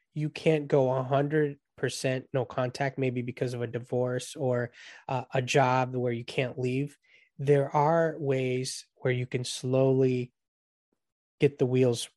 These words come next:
rolling towards non-contact. Um, and I've talked about gray rocking in, um, a couple of my other videos, which you guys could take a look at, but gray rocking is basically when there is no emotion.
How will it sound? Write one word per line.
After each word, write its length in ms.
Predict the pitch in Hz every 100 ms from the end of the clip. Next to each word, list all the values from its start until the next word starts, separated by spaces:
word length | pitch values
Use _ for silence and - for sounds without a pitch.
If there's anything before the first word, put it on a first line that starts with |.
| _
rolling 440 | 143 131 127 117 113
towards 640 | - 160 160 135 - -
non-contact. 880 | 139 127 123 135 120 - 123 - - - - - - 135
Um, 420 | 123 120 117 131 _ -
and 140 | 147 135
I've 160 | 127
talked 280 | - 156 -
about 280 | 127 127 120
gray 180 | 127 127
rocking 540 | 123 120 131 120 120
in, 320 | 147 120 120 -
um, 300 | 131 117 113
a 80 | 139
couple 260 | - 139 123
of 60 |
my 140 | 120 117
other 220 | 123 120
videos, 540 | 127 123 123 120 120
which 260 | 131 - - - - -
you 60 | 135
guys 200 | 131 123
could 220 | 139 123
take 180 | - 131
a 40 |
look 220 | 123 131 139
at, 200 | 120 -
but 220 | 127 113 _ _ _ -
gray 220 | 147 156
rocking 600 | 165 151 - 143 135 135 _ _
is 160 | 143 123
basically 500 | 135 127 147 - 131
when 160 | 123 123
there 140 | 120
is 160 | 117 123
no 320 | 120 123 123
emotion. 640 | 117 117 - 143 143 147